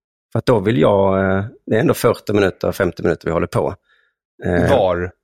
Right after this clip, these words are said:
Speaker 1: eh, ja, men att hela föreställningen är femtio minuter då.
Speaker 2: Och det var du bara?
Speaker 1: Ja, precis. Kringlan körde i ena halvan och jag i andra.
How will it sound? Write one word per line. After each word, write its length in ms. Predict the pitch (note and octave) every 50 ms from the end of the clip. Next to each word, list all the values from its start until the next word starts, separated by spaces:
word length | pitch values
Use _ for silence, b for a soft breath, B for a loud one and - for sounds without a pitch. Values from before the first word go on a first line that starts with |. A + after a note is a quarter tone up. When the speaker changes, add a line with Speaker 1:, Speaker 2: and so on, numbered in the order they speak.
| _ _ _ _ -
Speaker 1:
eh, 80 | A2
ja, 160 | G#2+ B2 C3
men 120 | C3 C#3+ C#3+
att 120 | C3+ C3+
hela 220 | D3 C3+ C#3+ C3+ B2
föreställningen 440 | - A#2+ - C3+ B2+ - - A2
är 40 | G#2 -
femtio 200 | G#2+ F2+ E2 F#2+
minuter 220 | G2+ F#2+ D#2+ -
då. 140 | F#2 D2 B1+ - _ _ _ - A#3 _ _ _ _ C#3+
Speaker 2:
Och 240 | B2+ B2 A#2 A#2 A2+
det 100 | A#2 A2+
var 100 | A2+ G#2+
du 280 | G#2 G#2 A#2 A2 G#2
bara? 300 | G2+ E2+ E2 - G1+ - - _ _ _ _ _
Speaker 1:
Ja, 120 | - C#3 B2
precis. 380 | B2 B2 A#2+ G#2 A2 - - -
Kringlan 260 | - C3 C3 B2 A#2+
körde 240 | A2+ B2+ B2 A#2 A2 G#2+
i 220 | G2+ G2 F#2+ F#2+
ena 200 | - G#2+ G2 F2+
halvan 240 | F#2 F#2 F2+ F2 F2 F2
och 20 |
jag 100 | E2+ D2+
i 40 | D#2
andra. 320 | - F2 E2 - - -